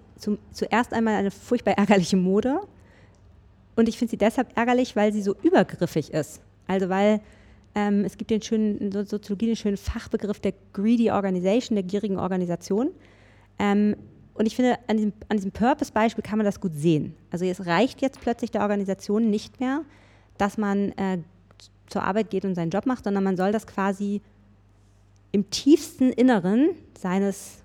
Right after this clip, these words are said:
Unterbewusstseins quasi wollen. Ja? Das, ähm, da würde ich erstmal sagen, Moment, also meine Persönlichkeit und meine menschlichen Bedürfnisse gehen die Organisation, für die ich arbeite, überhaupt nichts an. Das muss ihr reichen, wenn ich meinen Job gut tue.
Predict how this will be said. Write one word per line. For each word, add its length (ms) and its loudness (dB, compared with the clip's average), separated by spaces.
Unterbewusstseins 880 2
quasi 440 -2
wollen. 360 4
Ja? 140 -6
Das, 280 -12
ähm, 280 0
da 80 -4
würde 80 2
ich 60 0
erstmal 220 0
sagen, 220 2
Moment, 280 0
also 220 -6
meine 240 0
Persönlichkeit 840 0
und 80 0
meine 280 0
menschlichen 640 2
Bedürfnisse 580 0
gehen 320 0
die 180 -6
Organisation, 680 -2
für 140 -4
die 140 -8
ich 200 -14
arbeite, 220 0
überhaupt 220 0
nichts 200 -4
an. 280 2
Das 160 -10
muss 160 2
ihr 180 -2
reichen, 340 0
wenn 80 2
ich 100 -4
meinen 120 0
Job 240 -2
gut 160 -6
tue. 380 -10